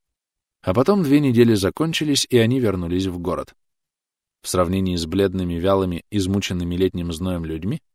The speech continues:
Ной и Хоуп выглядели здоровыми и сильными. Наступило последнее утро. В шесть часов Хоуп сварила кофе.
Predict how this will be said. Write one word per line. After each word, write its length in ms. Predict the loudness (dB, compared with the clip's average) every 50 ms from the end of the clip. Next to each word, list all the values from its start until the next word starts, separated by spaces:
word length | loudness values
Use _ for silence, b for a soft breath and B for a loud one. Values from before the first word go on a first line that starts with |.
| _ _ _ _ _ _ _ _ _ _ -4
Ной 260 | -2 0 2 2 0
и 160 | 0 0 -2
Хоуп 360 | 0 2 4 4 4 4 4
выглядели 500 | 4 2 2 4 4 2 2 2 2 2
здоровыми 640 | 2 0 0 0 0 0 -2 -4 -4 -6 -6 -8 -10 _ _ -8
и 80 | -6
сильными. 500 | -4 -2 -2 -4 -4 -6 -10 -12 -16 -20 _ _ _ _ _ _ _ _ _ _ _ _ _ _ _ _ _ _ -10
Наступило 640 | -10 -10 -8 -8 -12 -10 -6 -4 -2 -2 -4 -6 -8 _ _ _ _ _ -8
последнее 520 | -6 -6 -4 -4 -4 -6 -6 -6 -6 -6
утро. 360 | -6 -6 -8 -10 -12 -12 -14 _ _ _ _ _ _ _ _ _ _ _ _ _ _ _ _ _
В 60 | -8
шесть 260 | -2 0 0 0 0 -2
часов 360 | -4 -4 0 0 0 0 0
Хоуп 320 | 2 4 4 4 4 2
сварила 380 | -2 0 2 2 4 4 2 2
кофе. 340 | 0 -4 -6 -6 -6 -14